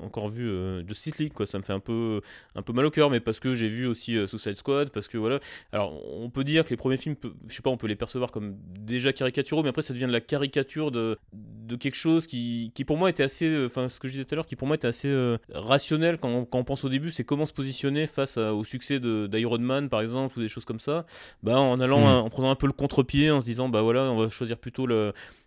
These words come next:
Speaker 1: la noirceur, l'emphase, le côté un peu, euh, effectivement baroque, et cetera. »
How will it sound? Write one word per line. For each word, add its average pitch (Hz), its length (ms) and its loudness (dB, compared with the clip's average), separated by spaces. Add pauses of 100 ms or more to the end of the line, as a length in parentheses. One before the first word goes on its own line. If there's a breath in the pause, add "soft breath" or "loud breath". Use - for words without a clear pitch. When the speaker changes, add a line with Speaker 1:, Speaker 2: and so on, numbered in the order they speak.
(140)
Speaker 1:
la 110 100 -2
noirceur, 131 480 2
l'emphase, 127 520 2
le 110 120 -2
côté 120 320 -4
un 117 100 2
peu, 120 160 -8
euh, 95 500 0
effectivement 117 440 -2
baroque, 131 500 2
et 110 80 -6
cetera. » 123 400 -4